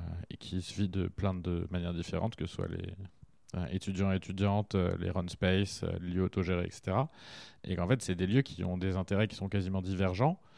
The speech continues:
et qui se regroupent uniquement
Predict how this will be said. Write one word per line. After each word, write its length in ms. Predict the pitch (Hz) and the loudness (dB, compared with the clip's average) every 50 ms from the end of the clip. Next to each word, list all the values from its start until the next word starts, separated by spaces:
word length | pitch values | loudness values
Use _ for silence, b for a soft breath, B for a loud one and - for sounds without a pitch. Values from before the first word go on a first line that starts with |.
| b b b b | b b b b
et 80 | 113 107 | -2 0
qui 240 | - - 113 107 | 0 2 2 2
se 220 | 101 - - - 107 | 0 0 0 2 4
regroupent 680 | 101 98 87 101 107 95 101 110 139 156 - - - - - - - | 4 4 4 2 2 2 4 6 6 6 4 2 -8 -10 -6 -2 0
uniquement 680 | 113 110 110 110 107 - - - 117 117 135 156 180 | 0 2 2 0 0 -2 -2 2 4 4 4 4 2